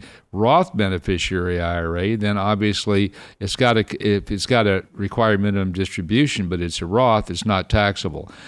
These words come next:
But acca-, apparently this year now you're gonna, there,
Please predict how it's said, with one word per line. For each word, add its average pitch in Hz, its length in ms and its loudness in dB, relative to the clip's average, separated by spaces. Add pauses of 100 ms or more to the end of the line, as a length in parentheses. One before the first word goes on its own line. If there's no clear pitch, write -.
(160)
But 104 180 0
acca-, 139 420 -2
apparently 110 560 2
this 123 300 2
year 117 180 4
now 104 180 4
you're 98 180 0
gonna, 107 240 0 (380)
there, 120 320 2